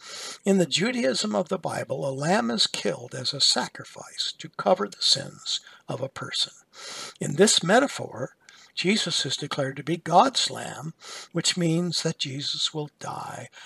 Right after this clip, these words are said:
to take away the sins of believers. The next one, Jesus Christ is the light of the world. The text states, quote, "When Jesus spoke again to the people, he said, 'I am the light of the world.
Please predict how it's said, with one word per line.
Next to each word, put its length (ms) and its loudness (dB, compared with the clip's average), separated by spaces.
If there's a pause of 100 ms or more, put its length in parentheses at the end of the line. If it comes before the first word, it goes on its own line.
(140)
to 120 -6
take 300 -2
away 320 -10
the 160 -14
sins 720 0 (120)
of 160 -16
believers. 760 -8 (640)
The 100 -4
next 320 0
one, 400 2 (240)
Jesus 400 2
Christ 460 -2
is 140 -4
the 120 -4
light 460 0 (100)
of 140 -10
the 100 -10
world. 400 -6 (960)
The 80 -2
text 380 2
states, 400 -4
quote, 360 0 (520)
"When 180 -2
Jesus 460 -2
spoke 360 2
again 260 0
to 60 0
the 120 -2
people, 380 -2
he 160 -4
said, 520 4 (520)
'I 340 2
am 340 -2 (220)
the 140 -8
light 400 -6
of 120 -10
the 120 -8
world. 400 -14